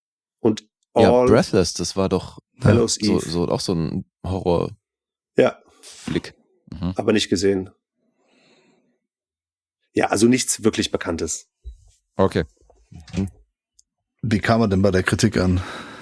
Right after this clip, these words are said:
Speaker 1: Ja, das, äh, wäre das nächste. I M D B, ganze vier Komma fünf von zehn. Metascore hat er nicht.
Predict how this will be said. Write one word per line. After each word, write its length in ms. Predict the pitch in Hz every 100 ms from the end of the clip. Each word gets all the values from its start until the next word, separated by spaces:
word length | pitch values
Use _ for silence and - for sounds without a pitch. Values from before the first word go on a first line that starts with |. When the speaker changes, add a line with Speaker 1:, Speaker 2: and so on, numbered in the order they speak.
| - - - - _ _ _ _
Speaker 1:
Ja, 140 | - 120 -
das, 240 | 131 -
äh, 40 | 139 135 135 131 131 127 120
wäre 200 | 127 131
das 180 | 117 120
nächste. 440 | 123 123 - 104 104
I 160 | 156
M 140 | 165 139
D 100 | 135
B, 480 | 165 147 104 92 87
ganze 360 | 120 127 - 120
vier 400 | - - 240 220
Komma 300 | - 175 151
fünf 280 | - 190 -
von 220 | 143 127
zehn. 560 | - 135 113 101 90 - - - - - _ _ _ -
Metascore 920 | 113 156 196 165 - 147 143 131 120
hat 160 | 131 180
er 100 | 175
nicht. 360 | 240 - -